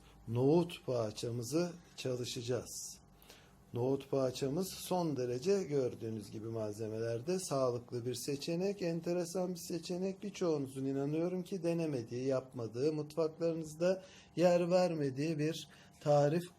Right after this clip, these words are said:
olacak. Nohut poğaçamız için yedi su bardağı haşlanmış nohutumuz, gördüğünüz gibi un, püre haline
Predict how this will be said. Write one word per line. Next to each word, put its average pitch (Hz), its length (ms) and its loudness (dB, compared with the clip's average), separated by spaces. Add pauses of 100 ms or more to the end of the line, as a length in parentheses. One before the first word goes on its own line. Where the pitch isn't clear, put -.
(120)
olacak. 135 680 0 (720)
Nohut 135 360 2
poğaçamız 139 640 2
için 185 360 0
yedi 156 580 2
su 135 280 -6
bardağı 127 560 0
haşlanmış 147 880 -2
nohutumuz, 139 720 -4 (360)
gördüğünüz 147 640 0
gibi 135 280 -2
un, 156 420 -2 (100)
püre 147 240 4
haline 127 580 2